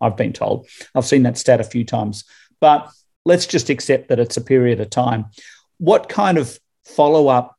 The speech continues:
um, strategies do you favor? Uh, what, what, what are your thoughts on that?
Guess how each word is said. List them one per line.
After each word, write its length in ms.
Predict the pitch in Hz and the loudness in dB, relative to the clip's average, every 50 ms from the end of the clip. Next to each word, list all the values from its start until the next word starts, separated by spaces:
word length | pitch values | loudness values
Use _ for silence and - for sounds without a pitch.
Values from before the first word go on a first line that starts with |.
| _ - | _ -8
um, 320 | 127 123 123 120 113 113 | -6 -4 -4 -4 -4 -6
strategies 720 | 113 - - - 139 135 127 135 131 113 120 123 117 101 - | -8 -8 -4 -2 -2 0 0 -2 -2 -2 -2 -4 -6 -6 -6
do 100 | - 127 | -6 -4
you 180 | 120 117 123 123 | -2 0 0 -2
favor? 520 | 123 - 135 123 120 117 104 113 107 - _ _ _ _ _ _ _ _ _ | -2 0 0 2 2 2 0 -2 -6 -8 _ _ _ _ _ _ _ _ _
Uh, 420 | - 123 113 113 113 113 113 120 - 262 330 285 151 - _ _ _ _ _ _ | -2 0 0 2 0 0 -2 -4 -6 -10 -12 -16 -16 -16 _ _ _ _ _ _
what, 260 | - 131 135 - - 135 | -2 0 0 0 0 2
what, 260 | 139 139 135 143 - | 2 2 2 0 -2
what 160 | 131 143 139 | 0 0 2
are 40 | 135 | 2
your 100 | 127 123 | 2 0
thoughts 300 | 127 - 120 120 123 - | 0 -2 -4 -4 -2 -2
on 140 | 131 117 117 | 0 0 0
that? 180 | 117 110 104 | 0 -2 -6